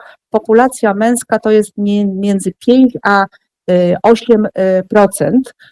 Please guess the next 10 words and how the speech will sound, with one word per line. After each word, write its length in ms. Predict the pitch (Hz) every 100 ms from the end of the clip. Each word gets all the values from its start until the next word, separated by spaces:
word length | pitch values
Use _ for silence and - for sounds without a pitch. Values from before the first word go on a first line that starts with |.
| _
chorujących 600 | 196 190 196 170 170 175
pacjentów 500 | - 170 165 165 -
na 100 | 165
migrenę 460 | 165 160 170 202 254 - _
w 120 | -
porównaniu 600 | 202 208 202 214 220 208
do 140 | 175
kobiet, 380 | - 185 190 196 _ _ _
e, 240 | 175 175
piętnaście, 760 | 170 190 185 196 175 - - 170